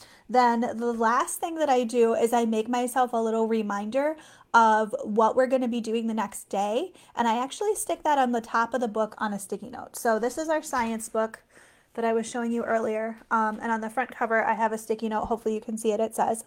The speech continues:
"Lesson six." So I know that when we go back to science, we're gonna be working on Lesson six, and then in the top I have a sticky note. So when I open it,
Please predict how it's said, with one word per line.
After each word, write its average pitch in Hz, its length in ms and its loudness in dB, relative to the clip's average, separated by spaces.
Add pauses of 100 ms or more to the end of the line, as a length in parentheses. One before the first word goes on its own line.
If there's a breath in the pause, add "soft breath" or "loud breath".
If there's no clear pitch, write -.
(120)
"Lesson 220 340 -2
six." - 380 2 (480 loud breath)
So 247 160 2
I 262 100 6
know 269 360 4
that 226 280 2
when 226 220 2
we 233 100 0
go 233 180 2
back 233 280 2
to 269 100 -2
science, 240 560 -4 (300 loud breath)
we're 247 120 8
gonna 240 200 2
be 233 120 -2
working 226 380 -2
on 233 160 -2
Lesson 220 300 -6
six, 240 320 -4
and 233 120 -2
then 220 120 0
in 214 80 -4
the 214 80 -4
top 247 320 -2
I 226 80 0
have 220 460 0 (680 soft breath)
a 214 80 -4
sticky 220 360 -4
note. 226 280 -10
So 233 140 -4
when 214 180 -4
I 220 120 -4
open 285 300 0
it, 226 220 -6